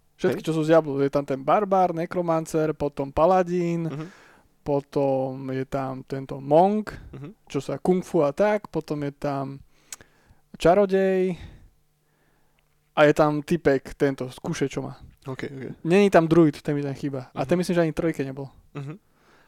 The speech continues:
Speaker 1: Druid mi tam chýba, no. Ale... No, a vyzerá to super. Ako,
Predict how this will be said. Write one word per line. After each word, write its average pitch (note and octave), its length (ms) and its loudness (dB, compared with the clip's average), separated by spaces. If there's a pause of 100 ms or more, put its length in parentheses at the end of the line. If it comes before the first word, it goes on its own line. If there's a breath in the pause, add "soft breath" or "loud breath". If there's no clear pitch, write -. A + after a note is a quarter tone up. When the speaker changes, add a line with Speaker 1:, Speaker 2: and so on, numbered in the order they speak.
(160 soft breath)
Speaker 1:
Druid D3+ 220 -2
mi D3 80 -4
tam C#3 140 -6
chýba, C3+ 280 -6
no. B2+ 220 -12 (580 soft breath)
Ale... C#3 640 -2 (1300 soft breath)
No, G3+ 240 0 (500)
a D3 120 2 (420)
vyzerá F3 340 4
to F#3+ 140 0
super. - 500 0
Ako, F3+ 400 4